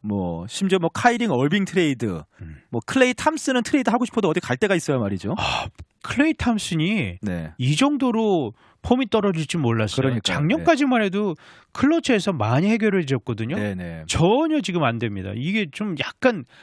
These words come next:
Speaker 2: 뭐 부상이 있나? 근데 부상이 없대거든요.
Speaker 1: 네, 그러게요. 네.
Speaker 2: 폼이 이렇게 순식간에, 물론 근데 에이징 커브를
Speaker 1: 음.
Speaker 2: 사실 그게 와도 이상한 나이는
Speaker 1: 이상한 나이는
Speaker 2: 아닌데
Speaker 1: 아니죠. 네.
Speaker 2: 근데 이렇게 갑자기 한 반
Speaker 1: 왜냐면은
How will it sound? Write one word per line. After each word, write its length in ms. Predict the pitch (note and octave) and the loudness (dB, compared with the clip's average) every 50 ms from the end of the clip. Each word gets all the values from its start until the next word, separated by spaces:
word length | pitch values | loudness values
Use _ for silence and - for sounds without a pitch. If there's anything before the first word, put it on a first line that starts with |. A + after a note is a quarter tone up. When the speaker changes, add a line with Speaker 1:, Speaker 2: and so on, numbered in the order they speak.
| - - - - - - - - _ _ _ _ _ _ _ _ - | -20 -20 -20 -20 -20 -20 -20 -20 _ _ _ _ _ _ _ _ -10
Speaker 2:
뭐 120 | - B2 A2+ - | -10 -10 -10 -8
부상이 540 | - - B2 C3 D3+ - B3+ D4 D#4 D4+ D4 | -4 -2 -2 -2 0 0 0 0 2 0 0
있나? 200 | C4 A3 G#3 A3 | 0 0 0 -2
근데 120 | G3 F3+ | -2 -2
부상이 400 | D3 - D3+ D3+ G3 A#3+ C4 B3+ | -2 -2 0 2 2 2 2 0
없대거든요. 520 | G3 G#2 G2 - _ - A#3 A#3 E3 F3 C#3+ | -2 -4 -4 -4 _ 0 2 4 4 2 2
Speaker 1:
네, 60 | C3 | 0
그러게요. 400 | B2 C#3+ D#3+ D3 A#2 G2 F#2+ B2 A#2+ | 0 0 0 0 -2 -4 -6 -8 -10
네. 240 | F2 F3 F3 A2+ D3+ - _ _ | -10 -10 -10 -10 -12 -14 _ _
Speaker 2:
폼이 280 | - - C#4+ D4 D4+ B3 D3+ | 0 0 2 2 2 0 0
이렇게 300 | C3+ D3+ F3 - - A#3+ | 0 -2 -2 -2 -2 -4
순식간에, 600 | - - - G#3+ A#3 A#3+ - - - - D3 A#2 | -4 -2 -2 -2 -2 -2 -2 -4 -4 -4 -4 -2
물론 280 | G#2+ B2+ D3+ F#3+ G#3 | -2 -2 0 0 0
근데 320 | F3+ D#3 D3+ F3 D3+ G#2 - - - - - - - - - _ - - - - _ | -2 -2 -2 -4 -4 -6 -8 -12 -20 -20 -20 -20 -20 -20 -20 _ -20 -20 -20 -20 _
에이징 360 | - A2+ A2+ B2+ C#3 - G#3+ G#3 | -6 -2 -2 -2 -2 -2 -4 -4
커브를 720 | - - A3 F#3 - F3+ D3 A#2+ A#2 C#3 D#3 A#2 F2 F#2 | -2 -4 -2 -2 0 0 0 0 0 0 -2 -4 -6 -8
Speaker 1:
음. 160 | F#2 E2+ D#2+ E2+ _ | -10 -14 -16 -18 _
Speaker 2:
사실 580 | _ - - - G3+ - - G#3+ G#3 G3+ F3 D3+ - _ _ | _ -12 -8 -6 -4 -2 -2 -2 -2 -2 -4 -6 -10 _ _
그게 340 | - D#3+ D3+ E3+ E3+ D#3+ C#3 B2 | -12 -4 -2 0 0 0 -2 -4
와도 340 | - A2 G2 A2 B2+ C#3+ G3+ | -6 -4 0 0 0 0 0
이상한 440 | G3+ C3+ A2 G#2+ E3+ F#3+ G#3+ A3+ G3+ | -2 -2 -2 0 0 0 0 0 0
나이는 160 | F#3 D#3+ C#3 C3 | 0 0 2 2
Speaker 1:
이상한 280 | F3 F#3+ G3 F#3 - | 2 2 2 0 0
나이는 160 | G#3+ C4+ D#4 | 0 -2 -2
Speaker 2:
아닌데 200 | - F3+ F3 C3 G2 | 0 0 0 0 -2
Speaker 1:
아니죠. 140 | F2+ - G#2+ | -4 -6 -10
네. 160 | B2+ A#2+ G#2 G#2 - - - - - - _ | -12 -14 -14 -16 -18 -20 -20 -20 -20 -10 _
Speaker 2:
근데 140 | - F3+ B2+ | -2 -2 0
이렇게 440 | G#2+ A#2+ D3 A3+ C#4+ - - A3+ | 2 2 2 2 2 2 2 0
갑자기 520 | G3+ - - B2+ D3 - - A#3 G3+ F3+ F3+ | 0 0 0 -2 0 2 2 2 2 2 0
한 380 | - - - A#3 B3 G#3+ D3 - | 0 0 0 0 0 -2 -2 -2
반 140 | - - D3 | 0 2 2
Speaker 1:
왜냐면은 100 | E3 F#3+ | 2 2